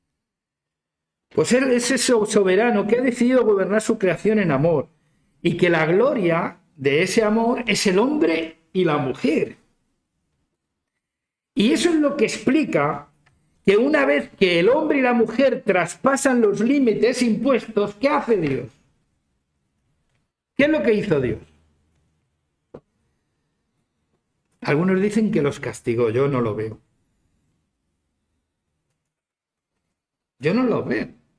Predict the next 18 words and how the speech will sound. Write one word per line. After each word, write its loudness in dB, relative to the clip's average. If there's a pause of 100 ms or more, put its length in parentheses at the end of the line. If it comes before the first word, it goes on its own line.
(520)
Mira 0
lo -2
que -8
hizo. -18 (680)
Salió 0
a -2
pasear -2
como -2
todos 0
los -2
días. -10 (600)
Dios -2
siguió 0
cumpliendo 0
con -2
su -8
cita, -12
¿vale? -6